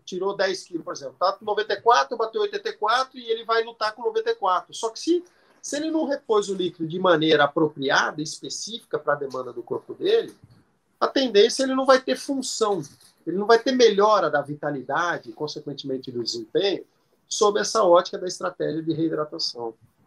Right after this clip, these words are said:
Entendeu? Então, é um assunto muito interessante. E o que acontece? Cai nisso, todo mundo faz. Se todo mundo faz, pô, imagina um boxe pré-olí-, um boxe olímpico. Boxe olímpico, pré-olímpico, vocês terem uma ideia,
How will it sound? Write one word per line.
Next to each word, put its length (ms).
Entendeu? 360
Então, 160
é 20
um 40
assunto 280
muito 240
interessante. 920
E 80
o 60
que 80
acontece? 720
Cai 300
nisso, 400
todo 220
mundo 180
faz. 380
Se 100
todo 240
mundo 160
faz, 240
pô, 140
imagina 360
um 40
boxe 320
pré-olí-, 320
um 60
boxe 280
olímpico. 560
Boxe 320
olímpico, 260
pré-olímpico, 540
vocês 160
terem 160
uma 140
ideia, 480